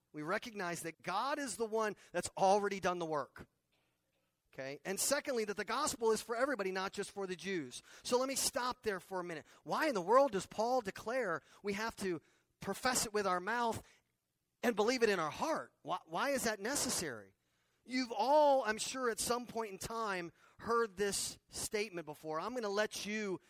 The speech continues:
tell me if I'm doing this, but I'm not doing this. Or maybe if I'm doing a whole lot of this, and I'm not, what am I not doing?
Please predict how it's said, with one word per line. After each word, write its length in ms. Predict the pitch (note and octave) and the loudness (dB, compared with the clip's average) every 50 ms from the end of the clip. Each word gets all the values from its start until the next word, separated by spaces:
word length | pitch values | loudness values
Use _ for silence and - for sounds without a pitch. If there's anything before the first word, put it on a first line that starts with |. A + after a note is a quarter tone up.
| _ _ _ | _ _ _
tell 320 | - - G#3+ A3+ A#3 A#3+ | -2 0 2 4 4 4
me 460 | A3+ G3+ F#3 D#3+ D3+ C#3+ C#3+ D3 D3+ - _ _ _ _ _ _ _ _ _ _ _ _ _ - | 2 2 -2 -4 -6 -6 -8 -10 -12 -14 _ _ _ _ _ _ _ _ _ _ _ _ _ -8
if 180 | C#3 D3 - F#3+ | -8 -8 -6 -4
I'm 260 | G#3 G#3+ A3 G#3+ G3+ | -2 -2 -2 -2 -4
doing 460 | D#3+ F3 A3 A#3+ B3 A3+ G3+ F3+ E3 C#3 - | -2 -2 0 2 2 2 2 0 -4 -4 4
this, 800 | G3+ A#3 B3 A#3 F#3 D#3 D#3+ F3 - - - - - - - - _ _ _ _ _ _ _ _ _ _ _ _ _ _ _ _ _ _ _ _ _ _ _ _ _ _ _ _ _ _ _ _ _ _ _ _ _ _ _ _ _ _ _ _ _ _ _ _ - | 6 6 6 6 4 0 0 -2 -2 -4 -4 -4 -6 -8 -10 -14 _ _ _ _ _ _ _ _ _ _ _ _ _ _ _ _ _ _ _ _ _ _ _ _ _ _ _ _ _ _ _ _ _ _ _ _ _ _ _ _ _ _ _ _ _ _ _ _ -2
but 160 | E3 F3 F3 | -2 0 0
I'm 420 | F3 E3+ E3+ E3 D#3+ D#3 D#3 D3+ - _ | 0 0 0 0 -2 -4 -6 -10 -16 _
not 360 | C3+ C3+ E3 F3 G3+ A3+ G#3+ - - | -6 -2 0 0 0 0 -2 -4 -2
doing 340 | - F3+ F3 E3+ D#3+ D#3 D#3 | -2 0 0 0 -2 -4 -4
this. 340 | D3 F3+ G3+ G3+ F#3 - - - | -4 -2 0 0 0 -2 0 2
Or 100 | G3+ G#3+ | 2 4
maybe 240 | A#3+ C#4+ E4 E4 | 4 4 6 6
if 140 | D#4 C#4+ - | 6 6 6
I'm 120 | A#3 A#3 A#3+ | 4 4 4
doing 220 | B3+ B3 A#3 A3+ | 4 4 4 4
a 100 | G3+ B3+ | 4 6
whole 260 | E3+ B3 C#4+ D4+ C#4 | 8 8 8 8 8
lot 260 | B3 B3 B3+ B3 A#3 | 6 4 4 2 2
of 160 | F#3+ E3+ E3+ - | 2 0 2 6
this, 720 | B3 C#4 C4+ A3 F#3+ F3 F3+ F#3 - - - - - - - _ _ _ _ _ _ _ _ _ _ _ _ _ _ _ _ _ _ _ _ - | 8 10 10 10 8 4 2 0 -2 -6 -6 -8 -10 -12 -14 _ _ _ _ _ _ _ _ _ _ _ _ _ _ _ _ _ _ _ _ -12
and 120 | C#3+ D3+ | -8 -6
I'm 240 | D#3 D3+ D3 C#3+ C#3+ | -4 -4 -4 -6 -6
not, 260 | D#3+ F3+ G3+ G3+ G3 - _ _ _ _ _ _ _ _ _ _ _ _ _ _ _ _ _ _ _ _ _ _ _ _ _ _ _ _ _ _ - | -6 -4 -4 -6 -6 -10 _ _ _ _ _ _ _ _ _ _ _ _ _ _ _ _ _ _ _ _ _ _ _ _ _ _ _ _ _ _ -12
what 140 | D3 E3 | -8 -8
am 80 | F#3 F#3+ | -4 -4
I 120 | F#3 F3 | -4 -2
not 200 | F3 E3+ E3+ F3 | -2 -4 -6 -4
doing? 300 | D3 D#3 F3+ F#3 D3 G#2+ | -4 -4 -4 -4 -6 -10